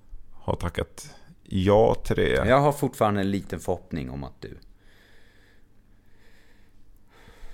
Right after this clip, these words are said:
Speaker 2: att det finns någonting fult i dig fortfarande som vill
Speaker 1: Ja,
Speaker 2: fortsätta
Speaker 1: jag
Speaker 2: leva.
Speaker 1: uppfattar det kanske inte som att det finns två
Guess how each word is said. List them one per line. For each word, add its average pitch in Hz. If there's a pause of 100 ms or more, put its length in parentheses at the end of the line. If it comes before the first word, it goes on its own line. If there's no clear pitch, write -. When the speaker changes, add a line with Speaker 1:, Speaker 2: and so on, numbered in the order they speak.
(160)
Speaker 2:
att 98
det -
finns 85
någonting 85
fult 85
i -
dig -
fortfarande -
som -
vill -
Speaker 1:
Ja, -
Speaker 2:
fortsätta -
Speaker 1:
jag -
Speaker 2:
leva. -
Speaker 1:
uppfattar 131
det 139
kanske 143
inte 92
som 95
att -
det -
finns 90
två 87